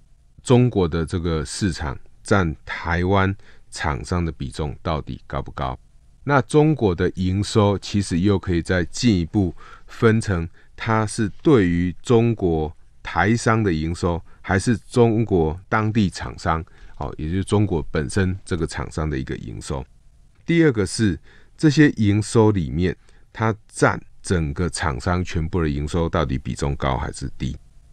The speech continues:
也就是说，呃，我们必须要去看说，诶，那这些厂商，比如说你一家企业，你的营收主要都是，呃，全部集中在中国，还是有部分集中在中国，或者是有少部分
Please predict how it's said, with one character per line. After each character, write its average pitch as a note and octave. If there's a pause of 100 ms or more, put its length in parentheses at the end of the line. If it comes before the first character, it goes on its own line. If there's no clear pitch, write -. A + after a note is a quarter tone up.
(120)
也 E2+
就 G#2+
是 G#2
说， F#2
呃， E2
我 D#2
们 D#2+
必 G#2+
须 F#2+
要 F#2
去 F2
看 F2
说， E2 (320)
诶， F2
那 G2
这 G2+
些 F#2+
厂 D#2+
商， F2
比 E2
如 D#2+
说 F#2+
你 E2
一 F2+
家 F#2+
企 F2+
业， F2+ (380)
你 E2
的 E2+
营 F2
收 G2+
主 E2+
要 F#2+
都 G2
是， F#2 (240)
呃， D#2+
全 G2
部 B2
集 G2+
中 A2+
在 A2
中 A2+
国， E2+ (260)
还 F2+
是 G#2
有 E2+
部 B2
分 G#2+
集 F2+
中 F#2+
在 F#2
中 F2
国， D#2 (260)
或 A#2+
者 E2+
是 F#2
有 F#2+
少 D2+ (300)
部 A#2+
分 G2